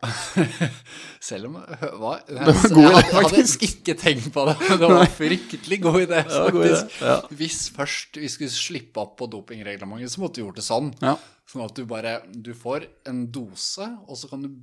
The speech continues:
Speaker 1: bruke den når du vil
Speaker 2: Ja.
Speaker 1: i løpet av rittet. Det er,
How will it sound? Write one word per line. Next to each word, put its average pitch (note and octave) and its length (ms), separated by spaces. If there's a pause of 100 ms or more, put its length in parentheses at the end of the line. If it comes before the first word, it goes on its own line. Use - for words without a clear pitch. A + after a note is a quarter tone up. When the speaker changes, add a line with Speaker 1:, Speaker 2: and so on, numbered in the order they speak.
(260)
Speaker 1:
bruke A#2+ 480
den G#2+ 140
når F#2 140
du G2+ 80
vil G2 260 (100)
Speaker 2:
Ja. D3 120 (300)
Speaker 1:
i C#3 60
løpet G#2 320
av G2+ 60
rittet. - 300 (140)
Det - 100
er, A3+ 420